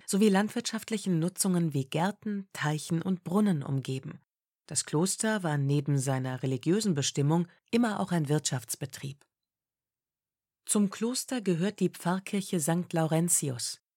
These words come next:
Die Besonderheit des Prämonstratenserordens war seine Pfarrtätigkeit,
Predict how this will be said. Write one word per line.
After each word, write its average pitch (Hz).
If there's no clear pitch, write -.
Die 147
Besonderheit 175
des 160
Prämonstratenserordens 151
war 175
seine 185
Pfarrtätigkeit, 147